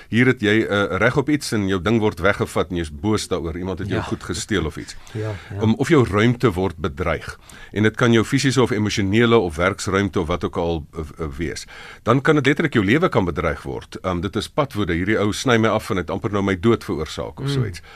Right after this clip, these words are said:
Speaker 1: En dan die, dan nog 'n ding is, is dat 'n waarde, dit wat jy, iets wat vir jou 'n waarde is, dat dit bedreig word en dan raak jy sommer warm onder die boortjie. Maar meestal <laughs> is dit wat dit veroorsaak, is, ehm, dat a-, eintlik sê mense, "Ander mense maak my kwaad," want dit is nou my,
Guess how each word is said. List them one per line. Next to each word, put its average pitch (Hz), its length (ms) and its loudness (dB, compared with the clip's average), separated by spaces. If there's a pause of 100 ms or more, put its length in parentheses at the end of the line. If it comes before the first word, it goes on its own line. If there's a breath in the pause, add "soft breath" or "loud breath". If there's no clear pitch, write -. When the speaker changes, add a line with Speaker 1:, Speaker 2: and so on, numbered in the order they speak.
(320 loud breath)
Speaker 1:
En 104 80 -4
dan 110 100 6
die, 113 240 2
dan 104 240 2
nog 135 200 2
'n 175 40 2
ding 120 160 6
is, 87 140 2
is - 140 -6
dat 107 180 0
'n 104 80 0 (100)
waarde, 101 440 4
dit 110 160 0
wat 165 120 0
jy, 123 160 4
iets - 160 -4
wat 123 160 -2
vir 110 140 -4
jou 101 260 0
'n 87 60 -8 (140)
waarde 110 440 4
is, 67 260 -6
dat 85 260 -6
dit 135 220 0
bedreig 85 460 -2
word 65 260 -10
en 80 120 -8
dan 107 220 2
raak 95 240 2
jy 92 80 -4
sommer 90 260 -4 (120)
warm 87 280 -4
onder 80 180 -4
die 78 100 -6
boortjie. 71 460 -6 (480 loud breath)
Maar 110 260 4
meestal 101 640 4 (100)
<laughs> 143 240 4
is 113 100 -2
dit 117 160 2
wat 110 100 2
dit 110 160 0
veroorsaak, 101 640 2 (440 loud breath)
is, 104 280 0
ehm, 101 320 4
dat 107 260 -2
a-, 110 140 2
eintlik 165 280 2
sê 123 160 4
mense, 104 460 4 (260 loud breath)
"Ander 143 260 6
mense 107 300 4
maak 92 240 -2
my 87 120 -2
kwaad," 76 360 -2
want 82 140 -4
dit 98 140 -2
is 107 100 0
nou 107 180 4
my, 104 260 2